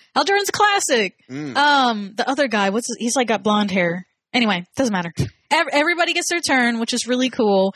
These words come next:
Speaker 2: Uh-huh.
Speaker 1: including even the new character that was introduced in the Young Animal series. So, um, yeah,
Speaker 2: Mm.
Speaker 1: definitely pick that up because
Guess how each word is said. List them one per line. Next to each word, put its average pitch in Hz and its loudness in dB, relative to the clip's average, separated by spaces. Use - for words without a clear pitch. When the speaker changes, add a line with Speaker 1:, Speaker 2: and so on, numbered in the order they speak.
Speaker 2:
Uh-huh. 247 0
Speaker 1:
including 262 0
even 233 0
the 220 0
new 226 2
character 214 0
that 202 -2
was 214 -2
introduced 202 -2
in 196 -2
the 190 -2
Young 190 0
Animal 180 0
series. 180 0
So, - -2
um, 202 0
yeah, 196 0
Speaker 2:
Mm. 196 -10
Speaker 1:
definitely 226 -2
pick - -4
that 202 0
up 196 0
because 180 -2